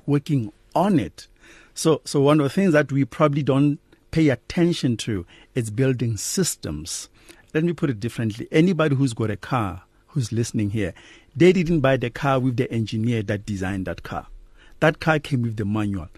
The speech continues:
What is the manual? There, there's nothing fancy about the manual. It's just a system that helps whoever purchased that car to understand this car. So one of the things that I, I think we need to do, not one of the things, what we need to do to have sustainable businesses is to build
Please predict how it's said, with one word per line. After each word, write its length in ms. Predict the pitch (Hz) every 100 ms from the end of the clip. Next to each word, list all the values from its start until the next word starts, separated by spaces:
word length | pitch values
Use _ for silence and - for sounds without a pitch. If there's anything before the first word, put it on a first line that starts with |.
| - -
What 120 | 160
is 60 |
the 120 | 127 113
manual? 360 | 117 113 95
There, 220 | 95 113
there's 200 | - 143
nothing 260 | 180 160 170
fancy 380 | - 208 220 135
about 220 | 110 101
the 80 | 98
manual. 320 | 101 101 92 - - -
It's 140 | - 135
just 240 | 160 151 -
a 100 | 127
system 800 | - - 240 208 - 131 95 85 - - -
that 180 | 131 127
helps 420 | 113 139 151 143
whoever 400 | - 143 147 135
purchased 400 | 131 - - 123
that 160 | 117 113
car 240 | - 123
to 160 | 113 - -
understand 520 | 165 147 - 117 104
this 260 | 101 98 -
car. 280 | - 90 - - - -
So 160 | - 165
one 160 | 147 202
of 60 |
the 60 | 190
things 100 | 190
that 140 | 165
I, 60 | 143 -
I 80 | 131
think 160 | 160
we 80 | 139
need 160 | 147 -
to 100 | 120
do, 460 | 143 135 104 110 -
not 200 | 131 156
one 140 | 143
of 60 | 120
the 60 | -
things, 220 | 135 107
what 160 | 117
we 80 | 135
need 240 | 131 165 -
to 100 | 147
do 240 | 123 127
to 180 | - 123
have 140 | 135
sustainable 680 | - 127 - 180 165 127 113
businesses 640 | 104 139 147 127 - 101 - - - - -
is 160 | 147 -
to 160 | -
build 540 | 104 120 147 156 143